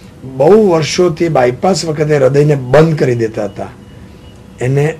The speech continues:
on pump બોલતા હતા. એટલે બાયપાસમાં હૃદય બંધ કરી દે, આ હૃદય ધબકતું બંધ થઈ જાય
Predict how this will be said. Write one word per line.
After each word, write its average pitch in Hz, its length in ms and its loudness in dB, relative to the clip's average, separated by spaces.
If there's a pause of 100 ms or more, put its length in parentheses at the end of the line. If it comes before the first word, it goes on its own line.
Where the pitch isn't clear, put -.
on 180 300 4
pump 165 640 0
બોલતા 120 400 2
હતા. 113 240 -6
એટલે 120 120 -2
બાયપાસમાં 123 680 -2
હૃદય 127 260 -2
બંધ 139 320 0
કરી 156 220 2
દે, 117 140 0
આ 120 120 2
હૃદય 131 260 2
ધબકતું 131 500 0
બંધ 147 220 4
થઈ 117 180 0
જાય 98 280 -4